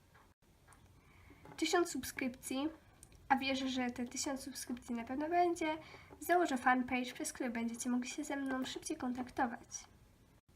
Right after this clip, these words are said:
Jeśli ktoś z was ma ochotę ze mną porozmawiać przez Skype'a, to nie ma sprawy, tylko najpierw musielibyście ze mną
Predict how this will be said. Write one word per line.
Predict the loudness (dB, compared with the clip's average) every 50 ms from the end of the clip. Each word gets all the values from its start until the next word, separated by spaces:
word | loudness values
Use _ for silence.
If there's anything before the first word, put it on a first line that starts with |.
| -20 -20 -20 -20 -20 -20 -20 -20 -20 -20 -20 -20 -20 -20 -20 -20 -20 -20 -20 -8 -4
Jeśli | -2 -2 -2 -2
ktoś | 0 0 0 0
z | 4
was | 6 6 6 6 4
ma | 2 2 2 2
ochotę | 2 0 -2 -4 -4 -4
ze | -2 -2
mną | -2 -2 -4 -4
porozmawiać | -4 -4 -4 -2 -2 -4 -2 -4 -6 -8
przez | -10 -10 -10 -8 -8 -8 -10
Skype'a, | -4 0 0 0 0 0 2 4 6 6 4 2 -2 -10 -20 -20 -20 -20 -18 -18 -18 -10 -6
to | -4 -2
nie | 0 2 2
ma | 2 0
sprawy, | 0 -4 0 2 2 2 2 0 -2
tylko | -2 -4 -4 -2 0
najpierw | 0 2 0 0 0 -2 -4 -4 -6 -12 -14 -10 -8
musielibyście | -8 -6 -6 -6 -6 -4 -4 -6 -6 -4 -6 -4
ze | -2 0
mną | 0 2 2 2 0 0 -2